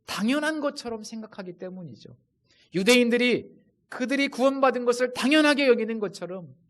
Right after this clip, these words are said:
오늘 우리의 삶이 은혜로 사라진다고 생각되지 않고 그저 당연하게 사라지는 것처럼 느껴지기 때문에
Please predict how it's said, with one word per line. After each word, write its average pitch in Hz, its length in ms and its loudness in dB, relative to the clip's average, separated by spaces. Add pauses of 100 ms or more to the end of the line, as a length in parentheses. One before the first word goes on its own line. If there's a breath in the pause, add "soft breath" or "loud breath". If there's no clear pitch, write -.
(280)
오늘 226 220 2
우리의 233 260 6
삶이 254 680 2 (200 loud breath)
은혜로 294 500 6
사라진다고 269 600 2
생각되지 247 600 -4
않고 202 560 4 (160 loud breath)
그저 269 400 2
당연하게 285 600 2
사라지는 277 560 -2
것처럼 208 400 -4
느껴지기 170 600 -8
때문에 131 600 -2